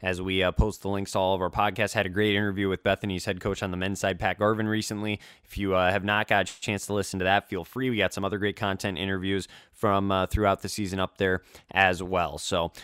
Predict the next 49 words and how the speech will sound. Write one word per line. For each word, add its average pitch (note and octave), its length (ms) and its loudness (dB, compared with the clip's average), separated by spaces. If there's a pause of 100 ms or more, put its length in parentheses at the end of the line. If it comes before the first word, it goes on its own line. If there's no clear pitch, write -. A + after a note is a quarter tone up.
(120)
with C#3 220 0
that, A2+ 260 6
though, A2 320 4
uh, G2+ 160 4
yeah, G#2 220 4
I G2+ 40 6
wanna A#2 140 2
go A#2+ 140 2
from A2 180 -2
one A2+ 220 0
team A2 320 -2
to A2 160 -4
another G2+ 400 2
that F#2+ 120 0
did F#2 140 -4
not G2 300 0
have F#2 400 2
a F2+ 260 -2
very F#2 340 0
good F#2+ 180 -2
weekend, F#2+ 420 -4
though. F#2+ 180 2
So, F#2+ 380 0 (240)
and, B2 180 0
and C3 180 2
it - 60 0
kinda G#2 500 2
leads G#2 320 -4
into G#2 200 0
the F#2+ 80 0
game G2+ 280 2
of F2+ 60 -4
the F2+ 60 -8
weekend, F#2 380 -6
which F2+ 140 -6
was G2 200 -2
a F#2+ 60 -2
win B2 200 -2
and A2 140 0
in G#2+ 120 0
situation G2+ 640 -4
for F2 140 -10
both F#2+ 180 -2
Superior G#2 560 0
and E2+ 140 -6
Crown, F2 280 0
'cause - 120 -14
Crown B2+ 340 2
won A2+ 240 2